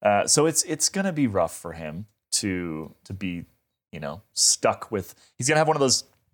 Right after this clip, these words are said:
sort of, like, big metal frame things in the outside of his leg for a while. And so he's not gonna be riding. He's not gonna be doing any of that. So here's, here's my request to you all, all out there. If you don't already follow Ronan on Twitter or Instagram, go find him. He's pretty easy to find.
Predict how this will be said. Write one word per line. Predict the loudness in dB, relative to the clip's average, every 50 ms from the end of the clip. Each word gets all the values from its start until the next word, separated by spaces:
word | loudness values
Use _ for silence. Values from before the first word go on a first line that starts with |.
| _ _ _ _ -12 -8
sort | -2 0 2
of, | 4
like, | 4 2 0 -2 0
big | 0 0 0 0 -4 -8 -8
metal | -6 -2 0 2 2 0 0
frame | -2 -4 -4 -2 -2 -2 -2 -2 -2 -4 -6 -6
things | -4 -4 -4 -4 -4 -4 -6
in | -4
the | -4 -4
outside | -4 -2 0 0 0 -2
of | -2
his | -6 -8 -6
leg | -4 -4 -4 -4 -8
for | -8 -4 -2 0 0
a | 0 0 0
while. | 0 2 2 2 2 2 0 -2 -2
And | -4 -4
so | -4 -4
he's | -4 -6 -8 -6
not | -2 0 0 0 0 -2
gonna | -4 -4 -2
be | -2 -2
riding. | 0 2 2 2 2 0 -2 -6 -10
He's | -10 -8 -2 -2
not | -2 -2 -2
gonna | -4 -6 -6
be | -6
doing | -6 -6 -6
any | -6 -6
of | -4 -4
that. | -4 -4 -6 -10 -16 -16 -18 -18 -10 _
So | 2 4
here's, | 4 4 4 2 0
here's | -2 -4 -2 0
my | 2 2 2
request | 2 0 -4 -8 -6 -2 -2 -2 -2 -4 _ _
to | -6 -4 -4
you | -2 -2 0
all, | 0 0 0 -2
all | -2 -4 -4 -4 -4
out | -4 -2
there. | 0 0 0 -2 -4 -12 -14 -16 -18 -20 _ _ _
If | -2 0 2
you | 2
don't | 4 4 4 4
already | 4 4 4 4 4 2 0
follow | 0 2 2 4 4 4 2 2
Ronan | 0 -2 -2 -2 -2 -2 -4 -4
on | -4 -6 -6
Twitter | -6 -6 -4 -4 -2 -2 -2 -4
or | -4
Instagram, | -4 -4 -4 -4 -2 -4 -4 -4 -2 0
go | 0 0 2
find | 2 2 2 2 0 -2
him. | -4 -6 -6 -8
He's | -8 -6
pretty | -4 -2 0 0
easy | 0 0
to | -2 0
find. | 0 2 2 2 0 -4 -8